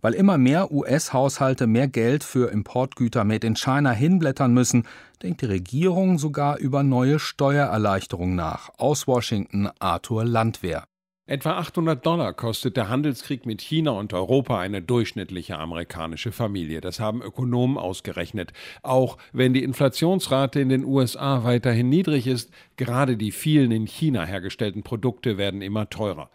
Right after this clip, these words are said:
Speaker 2: Ebenso alles, was aus Stahl und Aluminium ist. Weil nur ein Teil der fünfundzwanzig Prozent Zölle von Herstellern und Händlern aufgefangen wird.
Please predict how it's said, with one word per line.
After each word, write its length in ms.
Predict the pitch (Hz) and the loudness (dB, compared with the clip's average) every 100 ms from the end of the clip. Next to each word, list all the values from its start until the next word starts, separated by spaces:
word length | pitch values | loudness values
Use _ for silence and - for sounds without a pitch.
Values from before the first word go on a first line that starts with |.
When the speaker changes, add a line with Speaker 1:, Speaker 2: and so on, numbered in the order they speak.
| _ - _ | _ -20 _
Speaker 2:
Ebenso 600 | 143 139 139 120 127 101 - | 0 2 2 4 2 2 0
alles, 300 | 120 110 - | 0 0 -4
was 140 | 95 | -6
aus 140 | 101 98 | -6 -8
Stahl 480 | - 101 87 80 87 | -6 -4 -4 -6 -10
und 160 | 87 | -10
Aluminium 580 | 104 117 120 117 90 73 | -4 0 0 0 -4 -10
ist. 300 | 73 - - _ - - | -16 -18 -20 _ -20 -20
Weil 480 | 98 117 117 127 117 - _ | -6 -4 -2 -2 -4 -10 _
nur 160 | 139 | 0
ein 140 | 160 156 | 0 0
Teil 420 | 156 147 98 78 | -2 0 0 -2
der 260 | 82 80 78 | -4 -4 -4
fünfundzwanzig 600 | 135 131 117 123 104 - | -2 -2 -2 -6 -6 -8
Prozent 400 | 113 - 143 127 | -6 -2 -2 0
Zölle 280 | 131 104 | -2 -2
von 160 | 101 92 | -4 -8
Herstellern 560 | 85 95 - 87 85 87 | -6 -8 -6 -8 -8 -8
und 200 | 104 80 | -10 -8
Händlern 340 | 85 69 101 | -12 -8 -10
aufgefangen 600 | - 87 - 98 90 78 | -8 -12 -10 -8 -8 -8
wird. 240 | 76 73 | -8 -10